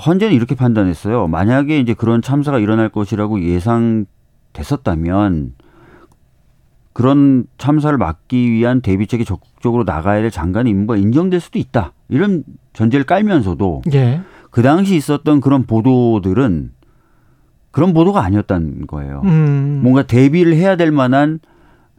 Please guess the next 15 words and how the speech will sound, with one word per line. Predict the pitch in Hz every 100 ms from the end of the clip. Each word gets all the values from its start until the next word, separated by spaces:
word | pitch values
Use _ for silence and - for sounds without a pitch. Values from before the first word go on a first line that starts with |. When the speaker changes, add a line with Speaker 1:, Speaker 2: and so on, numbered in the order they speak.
| -
Speaker 1:
또 | 139
대비를 | 123 127 143
해야 | 156 160
된다는 | 147 143 139 139
필요성이 | 139 - 190 180 143
있다는 | 110 - 123 151 175
그런 | 147 143
시그널 | 226 214 233 214 185 170
차원의 | 139 160 151 147 143
보도나 | 131 107 123 131 127 107 69 -
경고는 | 107 107 147
아니었다고 | 110 95 101 98 82 80 73
판단을 | 95 85 80
하더라고요. | 76 73 65 80 117 87
Speaker 2:
예. | 147 127 110 151